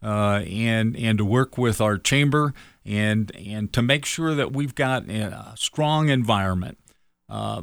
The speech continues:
parks and recreation is something that ever since the recession has taken a, a kind of a, a hit in terms of taking care of our parks, maintaining our parks.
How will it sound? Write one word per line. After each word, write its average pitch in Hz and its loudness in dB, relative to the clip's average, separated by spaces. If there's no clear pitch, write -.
parks - 2
and 147 4
recreation 135 4
is 107 -2
something 120 2
that 107 0
ever 123 0
since - 6
the 120 -2
recession 110 2
has 101 -2
taken 113 0
a, 98 2
a 104 -10
kind 123 0
of 107 2
a, 92 -4
a 107 -6
hit 131 -2
in 101 0
terms 120 2
of 95 -4
taking 139 -2
care 131 0
of 113 -2
our 95 0
parks, - -4
maintaining 127 2
our 120 0
parks. - -2